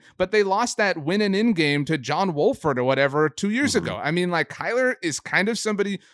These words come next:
Speaker 1: who shrinks in big moments, whereas Kirk, who I have at fifth,
Speaker 2: <laughs>
Speaker 1: like,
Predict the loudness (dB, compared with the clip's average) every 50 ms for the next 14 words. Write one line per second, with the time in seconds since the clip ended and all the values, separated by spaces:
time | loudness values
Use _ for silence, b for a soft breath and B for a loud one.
0 | b _ 0 0 0 -2 -4 -6 -4 -2 0 0 0 0 -2 -4 -4 -4 -4 -2
1 | -2 -2 -2 0 0 2 2 0 -2 -4 -8 -10 -6 -4 -4 -2 -2 -4 -6 -10
2 | -14 -12 -6 -2 -2 0 0 -2 -4 -10 b b b b -4 -2 -2 0 -2 0
3 | 0 -2 -2 -2 -6 -10 -10 -6 -4 -2 -2 -2 -4 -8 -12 -14 -14 -14 -14 -14
4 | -14 -14 -14 -14 -4 0 2 2 2 2